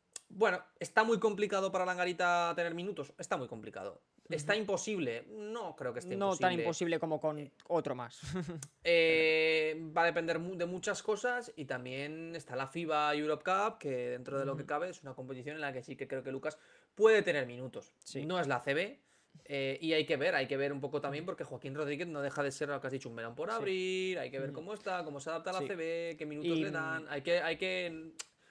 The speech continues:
Speaker 1: las expectativas con estos chavales jóvenes hay que, eh, fíjate Miguel González, pocas expectativas y para mí gran temporada.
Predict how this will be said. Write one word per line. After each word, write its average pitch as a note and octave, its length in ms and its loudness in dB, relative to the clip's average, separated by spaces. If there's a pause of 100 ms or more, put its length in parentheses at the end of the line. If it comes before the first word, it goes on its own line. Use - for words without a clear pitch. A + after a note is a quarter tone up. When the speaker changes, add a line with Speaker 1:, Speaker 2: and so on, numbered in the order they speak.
(120)
Speaker 1:
las D#3+ 160 0
expectativas F3+ 640 2
con G3+ 120 -2
estos F3+ 180 -2
chavales E3+ 340 4
jóvenes F#3+ 360 -2
hay D#3 120 2
que, C#3 400 0 (600)
eh, - 100 -8
fíjate G3+ 340 4
Miguel F3+ 220 4
González, C3 420 -2
pocas G3+ 340 8
expectativas F3+ 920 0
y D#3+ 100 -6
para C#3+ 180 0
mí E3+ 160 0
gran D#3+ 320 6
temporada. A#2+ 540 -2